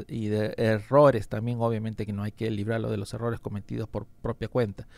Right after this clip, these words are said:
Pero sí, la línea ofensiva tiene que ser, eh, re-, fortalecida de, tremendamente. De lo contrario, este equipo no va a llegar a ningún lado.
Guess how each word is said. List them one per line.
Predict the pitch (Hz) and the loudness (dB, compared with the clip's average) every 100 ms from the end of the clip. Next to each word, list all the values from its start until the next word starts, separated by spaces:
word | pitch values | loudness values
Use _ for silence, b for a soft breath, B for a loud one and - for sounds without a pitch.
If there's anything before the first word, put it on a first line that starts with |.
| B B B B - | B B B B 4
Pero | 147 139 | 8 8
sí, | - 151 | 8 8
la | 135 | 8
línea | 147 165 175 | 6 6 4
ofensiva | 151 127 165 156 151 | 2 2 4 6 6
tiene | - 147 147 139 | 4 2 2 0
que | 135 | -2
ser, | - 143 139 139 - | 0 2 4 2 0
eh, | 139 123 | 0 0
re-, | 113 - | -2 -8
fortalecida | - 117 - 110 98 139 131 131 - | -2 -2 0 -2 -2 0 2 0 -4
de, | 139 110 110 110 117 - | -4 -4 -2 -6 -10 -6
tremendamente. | - 113 131 131 120 117 107 110 | -2 0 0 0 0 0 -2 -2
De | |
lo | 107 | -2
contrario, | - 110 139 143 135 | -4 -2 0 0 -2
este | - | -4
equipo | 120 127 - | -4 -6 -4
no | 117 117 | -2 -2
va | 113 | -2
a | |
llegar | 113 113 | -2 -4
a | 113 | -4
ningún | 110 110 | -4 -4
lado. | 107 107 | -4 -6